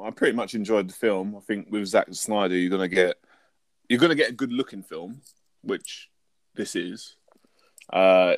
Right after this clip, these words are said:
visually, it was good to look at. The characters were really good. The idea of the movie was really good. Then there was an interesting, like, twist-ish, um,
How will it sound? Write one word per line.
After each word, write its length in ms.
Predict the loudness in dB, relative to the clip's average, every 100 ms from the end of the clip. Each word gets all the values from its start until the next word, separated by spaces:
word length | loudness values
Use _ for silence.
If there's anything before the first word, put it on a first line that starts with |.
| 0
visually, 500 | 2 2 2 0 0
it 40 |
was 140 | -4 -8 -16 -20 -20 -20 -20 -20 0
good 180 | 0 0
to 80 | -2
look 180 | 0
at. 240 | 2 0 0
The 140 | -6 -4
characters 600 | 4 4 4 -4 -10 -10
were 80 | -12
really 240 | -8 -8
good. 300 | -4 -4 -6 _ _ _
The 100 | 0
idea 400 | 4 4 4 0
of 120 | 0 -4
the 40 |
movie 300 | -6 -6 -6
was 180 | -8 -4
really 220 | -4 -2
good. 180 | -4 -2
Then 140 | -2
there 80 | -2
was 140 | -6
an 180 | -6 -8 -6
interesting, 560 | -8 -6 -10 -8 -6
like, 240 | -4 -6 -8
twist-ish, 1500 | -4 -2 -4 -16 -18 _ _ _ _ _ -2 -2 -4 -16 _ _ _ _ _ _ _ -2
um, 560 | 2 2 0 -10 -16